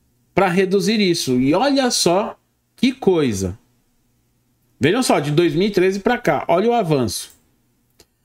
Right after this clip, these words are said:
Cinco mil hambúrgueres por dia. É inaugurada a primeira mega fábrica de carne cultivada em laboratório. O plano do Great, The Great Reset do Fórum Econômico Mundial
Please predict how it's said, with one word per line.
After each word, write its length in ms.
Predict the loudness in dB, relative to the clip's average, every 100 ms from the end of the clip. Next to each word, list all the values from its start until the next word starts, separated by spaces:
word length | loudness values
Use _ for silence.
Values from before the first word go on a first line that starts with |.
| _
Cinco 500 | -6 -2 0 0 0
mil 260 | 2 2 2
hambúrgueres 760 | 0 0 0 2 0 0 -2
por 380 | -4 0 0 0
dia. 480 | 0 0 2 0 -2 -10 _ _
É 140 | 0 0
inaugurada 720 | 2 0 2 2 2 2 0
a 60 | 0
primeira 640 | 0 0 2 2 2 0
mega 400 | 0 0 0 -4
fábrica 540 | 0 0 0 -2 0
de 140 | -2 0
carne 320 | 0 0 -2
cultivada 640 | -2 -2 0 0 2 2
em 80 | 0
laboratório. 920 | 0 0 0 0 0 0 2 0 -2 -4 _ _ -4
O 120 | -2
plano 400 | 0 0 2 0
do 200 | 0 -2
Great, 440 | 0 0 0 0
The 140 | -2 0
Great 340 | 0 0 0
Reset 480 | 0 0 0 0 0
do 120 | -2
Fórum 240 | 0 0
Econômico 440 | 0 0 -2 -2 0
Mundial 520 | 0 2 0 0 -4